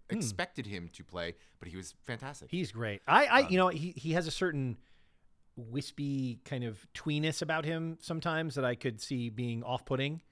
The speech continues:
Speaker 1: It was, it was Mary Poppins Returns, of all things,
Speaker 2: Hmm.
Speaker 1: that I saw him in,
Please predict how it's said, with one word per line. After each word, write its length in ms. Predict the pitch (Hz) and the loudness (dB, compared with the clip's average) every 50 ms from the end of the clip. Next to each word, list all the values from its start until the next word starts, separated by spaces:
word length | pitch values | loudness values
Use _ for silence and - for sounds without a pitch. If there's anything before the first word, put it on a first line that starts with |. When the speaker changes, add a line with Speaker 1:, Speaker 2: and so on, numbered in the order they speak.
| - - | -10 -2
Speaker 1:
It 120 | 151 147 | 0 2
was, 300 | 147 151 147 147 - - - | 4 4 4 4 2 -2 -2
it 80 | 156 151 | 0 2
was 180 | 131 139 110 117 | 2 2 2 4
Mary 260 | 135 139 151 180 180 | 4 4 4 4 4
Poppins 420 | - 180 175 151 - 143 131 - | 4 4 4 4 2 0 -2 0
Returns, 540 | 123 123 - - - 240 214 131 113 107 101 | -4 -4 0 2 2 4 4 2 2 0 0
of 100 | 117 113 | 4 6
all 180 | 143 139 120 - | 6 6 6 6
things, 560 | - 185 175 120 98 95 113 123 - - - - | 4 4 4 4 0 -4 -8 -8 -8 -8 -4 -4
Speaker 2:
Hmm. 100 | 156 147 | 0 2
Speaker 1:
that 140 | 135 131 | 4 4
I 80 | 127 127 | 4 4
saw 260 | 120 - - 170 180 | 2 2 2 2 2
him 220 | 180 151 139 123 117 | 4 2 2 2 0
in, 320 | 113 110 110 107 107 104 | -2 -2 -2 -4 -6 -8